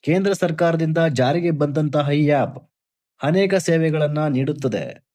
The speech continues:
ಮೊದಲನೆಯದಾಗಿ ಆಧಾರ್ ಅಪ್ಡೇಟ್, ಪಾನ್ ಕಾರ್ಡ್ ಅಪ್ಡೇಟ್, ಡಿಜಿ ಲಾಕರ್, ಪಾಸ್‌ಪೋರ್ಟ್ ಸೇವಾ, ಪ್ರಾವಿಡೆಂಟ್ ಫಂಡ್, ಪಾಸ್‌ಬುಕ್, ಆಯುಷ್ಮಾನ್ ಭಾರತ್ ಸೇವೆ, ರೇಷನ್ ಕಾರ್ಡ್ ಸೇವೆ, ಹೀಗೆ ಹಲವು ಸೇವೆಗಳನ್ನ ಪಡೆಯಬಹುದು.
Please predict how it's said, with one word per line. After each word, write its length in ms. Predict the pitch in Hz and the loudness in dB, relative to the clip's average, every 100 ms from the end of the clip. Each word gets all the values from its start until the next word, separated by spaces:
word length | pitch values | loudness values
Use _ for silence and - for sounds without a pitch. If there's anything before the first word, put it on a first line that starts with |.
| _ | _
ಮೊದಲನೆಯದಾಗಿ 840 | 123 131 180 180 143 123 127 139 104 | 0 2 2 0 0 0 0 0 -2
ಆಧಾರ್ 520 | - 131 170 185 165 156 | -4 -2 2 2 0 -2
ಅಪ್ಡೇಟ್, 440 | 131 123 92 - _ _ _ _ _ - | -4 -4 -4 -8 _ _ _ _ _ -2
ಪಾನ್ 260 | 147 190 | 0 0
ಕಾರ್ಡ್ 240 | 190 185 147 | 2 2 2
ಅಪ್ಡೇಟ್, 480 | 143 131 104 80 - _ _ _ - | -2 -2 -4 -4 -14 _ _ _ -2
ಡಿಜಿ 320 | 143 180 202 | 0 2 2
ಲಾಕರ್, 460 | 170 131 113 92 80 - _ - | 2 2 -2 -6 -10 -16 _ 0
ಪಾಸ್‌ಪೋರ್ಟ್ 560 | 143 180 - 190 185 | 2 0 2 0 0
ಸೇವಾ, 320 | - 139 101 82 - _ _ - | 0 0 0 -6 -12 _ _ -2
ಪ್ರಾವಿಡೆಂಟ್ 640 | 143 190 190 185 185 180 | 2 2 2 0 -2 -4
ಫಂಡ್, 360 | - 151 104 80 - _ - | -2 -2 -2 -8 -14 _ -2
ಪಾಸ್‌ಬುಕ್, 640 | 151 175 175 131 131 - _ _ _ | -2 0 0 0 0 -14 _ _ _
ಆಯುಷ್ಮಾನ್ 540 | 135 185 - 180 185 170 | -2 -2 0 2 2 2
ಭಾರತ್ 380 | 151 156 165 | 0 0 -4
ಸೇವೆ, 580 | - 175 160 90 80 - _ - | -2 0 0 -2 -6 -18 _ -2
ರೇಷನ್ 420 | 139 175 185 180 | 0 2 0 0
ಕಾರ್ಡ್ 200 | 170 175 | 0 -2
ಸೇವೆ, 360 | 156 175 151 95 | 0 2 2 0
ಹೀಗೆ 540 | 80 - - 160 170 | -6 -16 -2 0 2
ಹಲವು 340 | 156 135 170 185 | 2 0 2 0
ಸೇವೆಗಳನ್ನ 640 | - 165 160 156 151 156 | 2 2 4 2 2 2
ಪಡೆಯಬಹುದು. 680 | 151 127 139 135 120 - | 0 0 2 2 0 -4